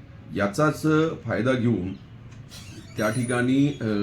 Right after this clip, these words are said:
त्या लोकांनी त्या जमिनी, अ, अ, इतरांना विकल्याच्या निदर्शनास आलेल्या आहे. त्यापैकी एक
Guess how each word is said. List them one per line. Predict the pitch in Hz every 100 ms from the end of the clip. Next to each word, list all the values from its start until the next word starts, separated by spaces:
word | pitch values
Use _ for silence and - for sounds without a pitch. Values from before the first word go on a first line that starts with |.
| 101 101 101 98
त्या | 107
लोकांनी | 104 98 107 117 113
त्या | 117
जमिनी, | 101 104 113 113 107
अ, | 110 - 95 92 92 90 82 - -
अ, | 90 90
इतरांना | 98 101 131 135
विकल्याच्या | 113 104 110 98 113 113 113 107
निदर्शनास | 107 104 98 92 98
आलेल्या | 76 78 -
आहे. | - - - - - - - -
त्यापैकी | 101 101 123 123 135
एक | 135